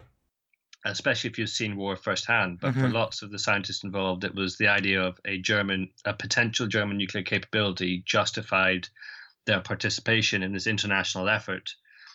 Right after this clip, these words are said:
Speaker 1: even though you're giving the bomb to the United States,
Speaker 2: Right.
Speaker 1: because is needed either deter a Nazi bomb or to beat them to it and win the war. Uh, but when that, when it became clear, like, roughly about nineteen forty-three, that Germany wasn't going to acquire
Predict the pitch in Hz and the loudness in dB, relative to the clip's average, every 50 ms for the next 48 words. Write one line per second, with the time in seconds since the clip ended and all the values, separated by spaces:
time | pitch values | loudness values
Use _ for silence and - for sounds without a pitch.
0 | _ - 123 113 117 120 113 107 95 90 117 113 110 117 104 98 92 92 101 98 | _ -2 0 2 4 4 4 4 2 2 0 0 0 0 0 0 -2 0 0 0
1 | 95 95 95 90 - 104 98 98 95 95 92 90 - - - 117 107 90 - - | 0 0 -2 -4 -4 -2 -2 0 2 2 0 0 -2 0 0 2 2 2 -2 -6
2 | - - - _ _ - - - - 117 104 104 104 - 104 92 107 98 92 90 | -12 -12 -14 _ _ -20 -18 -10 -4 -4 -2 -2 -2 -2 -4 -2 0 0 0 0
3 | 90 92 - - - _ _ _ _ - 104 104 98 92 95 101 107 107 98 104 | 0 -2 -8 -10 -10 _ _ _ _ -2 -2 0 0 0 0 2 2 2 4 4
4 | 98 95 92 95 90 92 98 95 92 87 87 - 104 92 - 120 117 110 107 104 | 4 4 4 2 0 0 -2 -2 -2 0 0 0 0 2 2 4 4 6 6 4
5 | 101 98 - _ _ - - - 107 98 101 107 107 - - - - 92 95 95 | 2 0 -4 _ _ -14 -4 0 0 2 4 2 2 0 0 -4 -6 -4 -2 0
6 | 92 92 92 92 - 107 101 92 - 95 123 127 - - 98 95 - 107 98 95 | 0 0 0 -2 -4 -4 -2 -2 0 0 0 0 0 -2 -6 -4 -2 -2 -2 -4
7 | 92 95 92 95 98 98 92 92 90 104 101 95 82 - - _ _ - 107 98 | -4 -6 -4 -2 -2 -2 -2 -2 -2 0 0 0 0 -2 -6 _ _ -4 -4 0
8 | 107 107 110 110 127 123 113 127 131 123 123 117 120 120 - 127 117 113 113 - | 2 2 4 4 4 2 2 2 2 2 2 0 -2 -2 -2 0 0 -2 -2 0
9 | - 139 131 117 113 113 - 107 104 98 _ - 131 147 147 - - 131 143 131 | 2 4 6 6 4 4 0 -4 -10 -12 _ -8 -4 -4 -2 -2 -2 -2 -2 0
10 | 127 131 127 - 139 123 - 131 127 127 117 - - 139 143 143 131 117 92 - | 0 0 -2 -2 -4 -6 -4 -2 -2 -2 -4 -2 0 0 0 0 0 -2 -4 0
11 | 120 113 110 110 110 110 110 101 101 104 104 - 117 113 - 110 107 107 - 110 | 0 2 2 2 4 2 2 2 2 0 0 0 -2 -4 -2 -2 0 0 0 -2
12 | 98 - 117 113 110 110 110 107 101 | 0 2 2 4 6 4 4 2 0